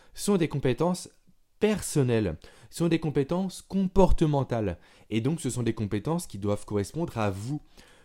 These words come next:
Vous ne pouvez pas adopter une soft skills comme vous allez adopter une compétence technique. Une compétence technique, tout le monde peut l'apprendre.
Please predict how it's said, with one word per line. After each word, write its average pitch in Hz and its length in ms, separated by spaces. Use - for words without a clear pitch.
Vous 120 280
ne 202 60
pouvez 127 320
pas 170 360
adopter 127 640
une 101 200
soft - 280
skills 165 480
comme 175 260
vous 104 200
allez 101 220
adopter 113 380
une 156 80
compétence 139 500
technique. 165 420
Une 208 180
compétence 147 600
technique, 131 520
tout 240 180
le 226 40
monde 202 280
peut 120 100
l'apprendre. 87 540